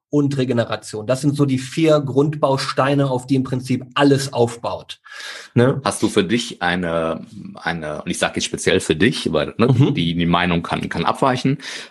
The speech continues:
Speaker 2: ähm, eine Reihenfolge, was für dich aus deinen Erfahrungen das Wichtigste ist von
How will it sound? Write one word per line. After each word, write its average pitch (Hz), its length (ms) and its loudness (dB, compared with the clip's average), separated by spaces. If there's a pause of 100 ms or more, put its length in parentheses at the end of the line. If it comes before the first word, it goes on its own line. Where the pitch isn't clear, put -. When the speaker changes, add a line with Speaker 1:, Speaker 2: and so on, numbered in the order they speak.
(120)
Speaker 2:
ähm, 90 600 2
eine 82 640 -2
Reihenfolge, 110 760 0
was - 160 -6
für 80 160 0
dich 98 600 -2 (680)
aus 65 200 -8
deinen 107 240 0
Erfahrungen 95 1120 0
das - 320 -10
Wichtigste 107 520 -2
ist - 400 -4
von 85 420 -4